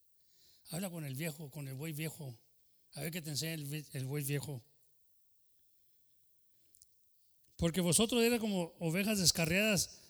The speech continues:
mas ahora ta-, habéis vuelto al padre y obispo de vuestras almas". Ahora tenemos a alguien que nos guíe. Obispo de nosotros,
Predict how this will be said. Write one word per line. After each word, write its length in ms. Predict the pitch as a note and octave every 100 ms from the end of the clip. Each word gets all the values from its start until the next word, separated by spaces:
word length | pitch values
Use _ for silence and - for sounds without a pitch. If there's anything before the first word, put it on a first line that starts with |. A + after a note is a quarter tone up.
| -
mas 360 | D#3+ F3+ F#3 F#3+
ahora 480 | E3 E3 A3+ A3+
ta-, 280 | G#3 F#3+ E3+ -
habéis 760 | D#3 D3+ A3 A#3 F#3+ - D#3
vuelto 580 | C#3+ A#3+ A3 - B3 - _ - _
al 260 | - D#3 D3
padre 420 | - F#3+ A3+ A3+
y 100 | A3
obispo 600 | F3 D3+ G#3 - A#3 G#3+
de 140 | E3 D3+
vuestras 540 | C#3+ C#3+ - B2+ - - -
almas". 920 | F3+ G3 G3 F3 D#3+ B2+ A#2+ - - _ _ _ _ _ _ _ _ _
Ahora 160 | D#3+ G3
tenemos 320 | F#3+ F#3+ G3+
a 80 | D#3
alguien 300 | G#3 A3 F#3
que 80 | D#3+
nos 180 | C#3+ B2+
guíe. 360 | C#3 E3+ C#3 G2+ _ _ - - _ _ _ _ _ _ _ _ - -
Obispo 580 | D3+ D#3+ G#3 - F#3+
de 80 | E3
nosotros, 640 | D3 A2+ D#3 D3+ A#2 -